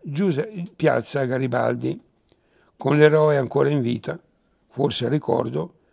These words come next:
si dice, di una sosta in quell'angolo un po' appartato ai margini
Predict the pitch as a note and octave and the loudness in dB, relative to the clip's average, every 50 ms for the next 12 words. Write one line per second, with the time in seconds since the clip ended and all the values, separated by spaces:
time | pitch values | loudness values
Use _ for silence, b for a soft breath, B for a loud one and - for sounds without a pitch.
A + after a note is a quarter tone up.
0 | _ _ _ - - B2+ A#2 A2 A#2+ C3+ C3+ - - - - - b b b b | _ _ _ -8 -6 -6 -4 -2 -2 -2 -2 -2 -4 -4 -4 -6 b b b b
1 | b b b - B2+ D#3 F3+ G3 G3+ F3+ - - D#3 D3 C#3+ B2 - - B2+ C#3 | b b b -4 0 0 0 2 0 0 0 0 2 2 2 0 -2 -4 -6 -6
2 | C3+ A#2 - C3+ C3+ C3 C#3 C#3 D3 D#3+ F3 D#3 D3+ D3 D3 C#3 C3 A2+ - D#3+ | -4 -2 -2 0 0 2 4 4 4 4 2 2 2 2 2 0 0 0 0 2
3 | D#3 C#3 - - C#3+ D#3+ E3 - C#3+ C3 C#3 C3 - D3 C#3+ C#3 C3 B2 C3 C3+ | 2 2 2 0 0 0 0 2 2 2 2 2 2 0 0 0 0 -2 -2 -2
4 | B2+ A#2 B2+ B2 C3 C#3 | -4 -4 -4 -2 -2 -4